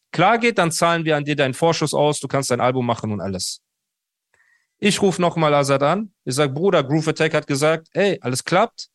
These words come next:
ne? Die zahlen mir das aus, die brauchen von dir nur eine Bestätigung.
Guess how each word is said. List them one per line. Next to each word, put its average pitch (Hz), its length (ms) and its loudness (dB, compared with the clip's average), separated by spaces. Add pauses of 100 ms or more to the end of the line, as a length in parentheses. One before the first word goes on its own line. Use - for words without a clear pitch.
ne? 202 360 0
Die 135 80 -2
zahlen 156 280 0
mir 160 60 2
das 151 140 -2
aus, 190 160 2
die - 60 -6
brauchen 156 320 -2
von 156 140 -2
dir 160 100 0
nur 175 120 2
eine 170 80 0
Bestätigung. 127 600 -2